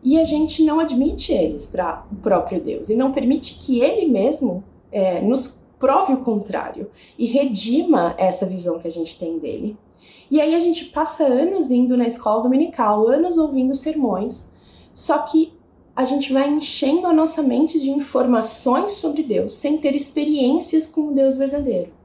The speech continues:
Então esses dois motivos têm nos impedido de realmente confiar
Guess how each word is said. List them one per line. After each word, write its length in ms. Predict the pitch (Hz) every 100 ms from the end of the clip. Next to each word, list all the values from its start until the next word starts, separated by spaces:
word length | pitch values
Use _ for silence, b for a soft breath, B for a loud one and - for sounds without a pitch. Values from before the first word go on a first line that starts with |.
| _ - _ B B B B B
Então 260 | 247 294 302
esses 260 | 302 277
dois 240 | 240 311 330
motivos 540 | 339 - 262 240 269
têm 360 | - 220 233 247 B B B
nos 200 | 262 269
impedido 800 | 294 381 415 415 - 196 185 226
de 240 | 208 220 247
realmente 880 | 254 320 330 233 247 269 - 320 - _ -
confiar 840 | - 359 403 - 320 190 262 -